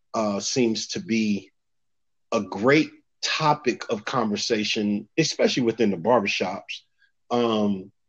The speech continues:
and, and one of the, one of the times it, it flared up here was last year when Jay-Z dropped four four four. Um, and people questioned, did we wanna hear from a middle-aged man talking about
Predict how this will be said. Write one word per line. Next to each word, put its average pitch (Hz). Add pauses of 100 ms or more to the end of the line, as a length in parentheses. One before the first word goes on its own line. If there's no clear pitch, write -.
(680)
and, 131
and 123
one 131
of 113
the, 104
one 120
of 120
the 107
times 120
it, 104
it 117
flared 123
up 117 (280)
here 123
was 104
last 117
year 147
when 107
Jay-Z 113
dropped 107
four 120
four 120
four. - (640)
Um, 110 (520)
and 131
people 208
questioned, 113
did 156
we 175
wanna 160
hear 302 (240)
from 123
a 120
middle-aged 107
man 104 (1080)
talking 185
about 135